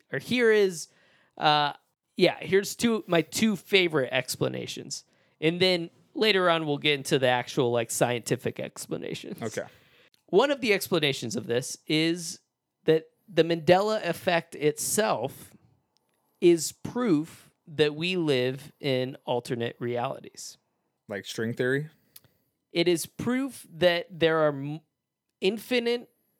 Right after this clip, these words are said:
Speaker 1: alternate realities coexisting all at once,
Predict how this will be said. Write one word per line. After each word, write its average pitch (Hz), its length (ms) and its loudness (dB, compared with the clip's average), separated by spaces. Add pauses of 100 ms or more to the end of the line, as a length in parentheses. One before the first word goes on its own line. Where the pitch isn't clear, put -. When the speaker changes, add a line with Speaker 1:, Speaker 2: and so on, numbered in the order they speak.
(160)
Speaker 1:
alternate 190 480 2
realities 160 920 2 (200)
coexisting 165 1200 2 (200)
all 156 240 6
at 147 120 -2
once, 135 580 -4